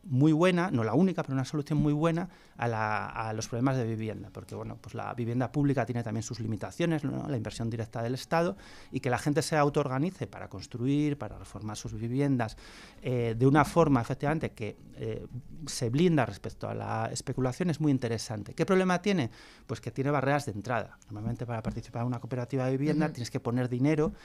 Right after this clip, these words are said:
Speaker 1: que se acaba pareciendo bastante a la entrada de una hipoteca.
Speaker 2: Mm.
Speaker 1: ¿Por qué el Estado no puede financiar precisamente esas, eh, es-, esas entradas, esas, eh, eh, inversiones iniciales para democratizar el acceso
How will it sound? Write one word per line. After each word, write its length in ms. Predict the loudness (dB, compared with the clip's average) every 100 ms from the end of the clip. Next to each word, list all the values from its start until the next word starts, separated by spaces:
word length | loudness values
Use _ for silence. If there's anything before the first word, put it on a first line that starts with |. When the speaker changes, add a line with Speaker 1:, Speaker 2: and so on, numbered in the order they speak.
| -20 -10
Speaker 1:
que 100 | -2
se 80 | 0
acaba 220 | 4 4 6
pareciendo 380 | 4 4 2
bastante 320 | 2 2 0 2
a 20 |
la 60 |
entrada 200 | 2 2 2
de 20 |
una 120 | 2
hipoteca. 500 | -2 -4 -4 -6 -12 -8
Speaker 2:
Mm. 140 | -6 -2
Speaker 1:
¿Por 180 | 0 2
qué 80 | 4
el 60 | 2
Estado 300 | 2 0 2
no 140 | 0
puede 220 | 0 -2
financiar 680 | -2 -2 0 -2 0 0 0
precisamente 800 | -2 -8 -10 -6 -2 -2 -2 -6 -8 -20 -20 -6
esas, 680 | -4 -2 0 0 -2 -4 -6
eh, 480 | -4 -2 -2 -4 -4
es-, 140 | -6 -4
esas 300 | -2 0 0
entradas, 600 | 2 6 8 8 4 0
esas, 260 | -6 -4
eh, 40 | -2
eh, 500 | -2 -2 -4 -6 -4
inversiones 440 | -2 -2 -2 -2 0
iniciales 460 | -4 0 0 0
para 180 | 0 0
democratizar 720 | 2 2 0 -2 -4 -2 0 0
el 120 | -2
acceso 420 | -4 -6 -6